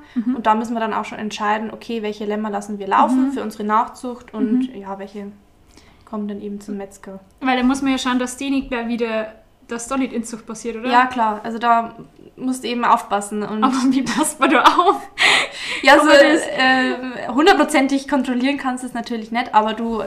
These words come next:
Speaker 2: hast natürlich immer gewisse Zeiten, in denen du den Bock einsetzt und wieder rausnimmst,
Speaker 1: Mhm.
Speaker 2: damit du das ein bisschen unter Kontrolle halten kannst. Aber ja,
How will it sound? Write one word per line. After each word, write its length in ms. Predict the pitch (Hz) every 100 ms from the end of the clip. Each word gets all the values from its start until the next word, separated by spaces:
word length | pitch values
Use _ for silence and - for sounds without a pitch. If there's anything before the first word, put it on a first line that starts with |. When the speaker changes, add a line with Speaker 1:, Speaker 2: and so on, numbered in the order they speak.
| -
Speaker 2:
hast 200 | 214 240
natürlich 300 | 233 233 220
immer 160 | 233 226
gewisse 360 | 220 220 220
Zeiten, 420 | - 202 208 247 233
in 180 | 226
denen 220 | 214 220 220
du 80 | 220
den 180 | 208
Bock 200 | 202 202 -
einsetzt 520 | 233 254 269 262 -
und 140 | 226 208
wieder 180 | 214 208
rausnimmst, 640 | 202 247 262 262 269 - - - -
Speaker 1:
Mhm. 280 | 226 254 262
Speaker 2:
damit 200 | 220 220
du 40 |
das 140 | 214
ein 60 | 208
bisschen 200 | 208 -
unter 180 | 214 214
Kontrolle 520 | 220 214 208 220 220
halten 260 | 214 214 208
kannst. 420 | - 220 220 -
Aber 320 | 208 214 214 - - _ _ _ _ _ _
ja, 400 | 208 185 208 208